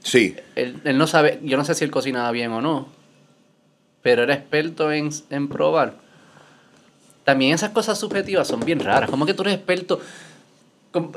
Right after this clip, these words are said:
Speaker 2: eh, que es bien loco, porque dice, "Esto es, esto es lo que sabe bueno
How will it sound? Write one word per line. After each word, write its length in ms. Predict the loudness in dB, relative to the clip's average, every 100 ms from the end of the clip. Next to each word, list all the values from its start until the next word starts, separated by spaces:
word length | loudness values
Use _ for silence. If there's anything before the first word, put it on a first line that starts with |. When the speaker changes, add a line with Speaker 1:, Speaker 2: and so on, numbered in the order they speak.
| -6
Speaker 2:
eh, 340 | 0 2 4 4
que 80 | 2
es 60 |
bien 160 | 2 8
loco, 180 | 8 8
porque 140 | 2
dice, 220 | 2 2 6
"Esto 400 | 6 6 6 8
es, 240 | 8 6 -2 -14 -20 -20 -8 -4
esto 240 | -2 -2
es 60 | 2
lo 120 | 2
que 100 | 2
sabe 260 | 0 4 4
bueno 480 | 4 0 0 -6